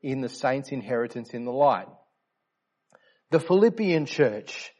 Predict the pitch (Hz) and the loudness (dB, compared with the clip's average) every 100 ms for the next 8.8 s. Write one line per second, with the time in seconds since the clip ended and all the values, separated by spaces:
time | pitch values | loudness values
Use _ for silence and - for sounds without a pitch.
0 | _ _ _ 135 185 208 208 185 151 - | _ _ _ 6 10 10 8 6 2 4
1 | 170 156 156 151 147 175 233 165 131 156 | 6 6 2 0 4 6 8 8 6 4
2 | 175 120 113 123 131 131 117 135 127 - | 4 0 -2 0 4 4 4 2 0 -2
3 | 110 120 113 170 190 180 175 180 165 - | -10 -8 0 2 2 0 -4 -4 -8 -6
4 | 143 139 180 214 247 _ _ - - 147 | -6 -4 -4 -6 -10 _ _ -20 2 4
5 | 160 175 156 143 139 117 135 151 170 160 | 6 4 2 4 2 8 8 8 6 4
6 | 147 117 139 143 135 120 147 - - 185 | 2 2 -2 0 0 0 0 -2 -4 0
7 | 185 156 123 131 143 156 139 143 131 131 | 2 0 0 0 0 -2 0 0 4 6
8 | 147 147 160 151 175 208 - - | 6 2 -4 -2 -2 -4 -8 -18